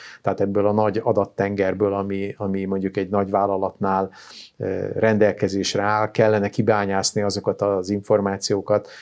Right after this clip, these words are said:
amik alapján, ö, jó döntéseket lehet hozni, vagy a vezetőknek, ö, az asztalára olyan döntési variációkat lehet tenni, ami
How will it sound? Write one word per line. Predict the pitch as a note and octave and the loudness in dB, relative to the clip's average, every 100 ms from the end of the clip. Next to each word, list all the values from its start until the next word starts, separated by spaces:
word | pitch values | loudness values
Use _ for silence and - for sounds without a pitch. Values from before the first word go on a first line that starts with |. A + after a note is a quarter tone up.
| - | -8
amik | G#2+ G#2 G#2 | -2 0 2
alapján, | G#2+ G2+ - G#2 G2+ F#2+ | 2 2 2 2 2 -2
ö, | G#2+ G#2 G2+ | -2 0 4
jó | A2 G#2 | 4 4
döntéseket | G2 F#2+ F#2+ F2+ G2+ - F#2+ | 0 -2 -4 -4 -4 -2 0
lehet | G#2 G2 F#2+ | 0 0 -2
hozni, | - G2 G2 F#2+ | 0 -2 -2 -4
vagy | G2 F#2+ | -4 -2
a | G2 G2+ - - - | -4 -6 -14 -16 0
vezetőknek, | G#2+ G2+ - G2+ - G2+ - | 2 2 2 -2 0 -4 -2
ö, | A2 G2+ G2+ | 0 0 -2
az | G2+ | -2
asztalára | G2+ - G2+ G2 G2 | -2 0 0 0 2
olyan | G2+ G2+ F#2+ F#2+ C3+ C3+ | 2 0 -2 -6 -14 -6
döntési | G#2 G2 F#2 - G2+ | -2 0 -2 -4 0
variációkat | G#2 G2+ F#2+ F#2 - G2 G2 | 2 4 2 2 -2 -2 -2
lehet | G2+ G2 F#2+ | 0 0 -2
tenni, | - G#2 G#2 | -2 -4 -2
ami | G#2 G2+ G2+ | -4 -4 -4